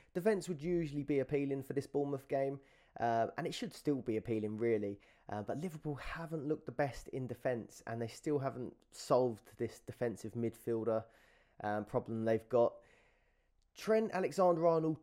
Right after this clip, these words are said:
could have had an assist if that Salah goal was, um, not offside. So I take it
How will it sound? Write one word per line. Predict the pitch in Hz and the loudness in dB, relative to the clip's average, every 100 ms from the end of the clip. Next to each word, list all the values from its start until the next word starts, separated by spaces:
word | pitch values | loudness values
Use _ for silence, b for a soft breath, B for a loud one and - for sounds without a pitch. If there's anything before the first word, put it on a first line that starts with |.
| - _ | -12 _
could | - - 202 | -4 2 4
have | 190 | 2
had | 165 180 | 0 0
an | 175 | 0
assist | 170 - 185 185 - - | -4 2 2 2 -8 -8
if | 151 - | -8 0
that | 160 - | 0 0
Salah | - 175 165 | 0 4 4
goal | 160 147 147 | 4 4 2
was, | 143 147 135 - | 2 0 -2 -6
um, | - 127 123 123 123 117 104 _ - _ _ | 0 2 2 0 -4 -10 -12 _ -20 _ _
not | 135 143 - | -4 0 0
offside. | 120 - - 135 143 139 | -2 -2 6 8 8 6
So | - 131 120 | 2 4 2
I | - - _ _ _ | -2 -20 _ _ _
take | - | -6
it | 196 | -4